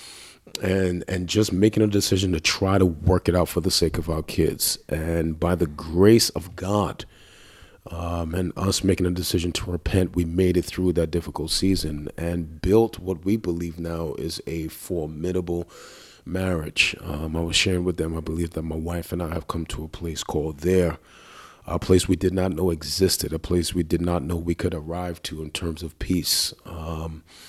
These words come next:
what we experience now in our home is, is a great amount of joy, a great amount of peace, amount of love,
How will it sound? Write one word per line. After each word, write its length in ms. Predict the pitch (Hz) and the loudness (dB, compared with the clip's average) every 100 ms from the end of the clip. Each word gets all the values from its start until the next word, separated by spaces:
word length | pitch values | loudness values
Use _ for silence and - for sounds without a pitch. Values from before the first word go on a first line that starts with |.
| - - - - | -20 -20 -20 -2
what 160 | 90 87 | 0 2
we 240 | 90 85 | 2 2
experience 640 | - - - 90 85 - | -2 -4 0 0 -2 -2
now 180 | 87 85 | -2 -2
in 60 | 82 | -2
our 80 | 80 | -4
home 400 | - 85 90 82 | -2 0 0 0
is, 160 | 80 - | -4 -6
is 160 | 82 | -8
a 40 | 82 | -6
great 240 | 80 82 | -4 -4
amount 280 | 82 87 85 | -4 -6 -6
of 80 | 80 | -6
joy, 480 | - 92 95 92 87 | -4 2 4 4 2
a 40 | |
great 220 | - 80 85 | -2 -6 -6
amount 240 | 78 82 | -8 -10
of 120 | - | -10
peace, 340 | - 82 85 - | -6 -4 -2 -4
amount 280 | 85 85 | -6 -6
of 100 | 82 | -8
love, 480 | 82 85 87 82 - | -8 -6 -6 -8 -12